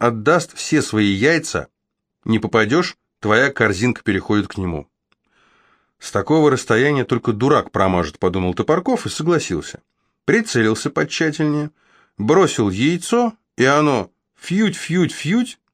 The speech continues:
тремя причудливыми движениями описав дугу в воздухе, взмыло над аркой ворот и исчезло. Пришлось отдать капралу свою корзинку.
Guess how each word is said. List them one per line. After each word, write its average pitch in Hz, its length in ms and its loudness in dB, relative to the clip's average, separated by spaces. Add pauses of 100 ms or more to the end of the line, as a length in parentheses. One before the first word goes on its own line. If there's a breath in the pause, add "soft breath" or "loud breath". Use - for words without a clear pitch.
(420)
тремя 156 380 2
причудливыми 120 680 2
движениями 107 880 0
описав 98 520 0
дугу 110 320 0
в 92 60 0
воздухе, 117 580 -2 (480 soft breath)
взмыло 117 760 2
над 101 320 0
аркой 113 380 0
ворот 156 360 2
и 170 120 2
исчезло. 80 540 -2 (560)
Пришлось 143 480 2
отдать 104 420 0
капралу 107 500 2
свою 95 280 -2
корзинку. 82 680 -4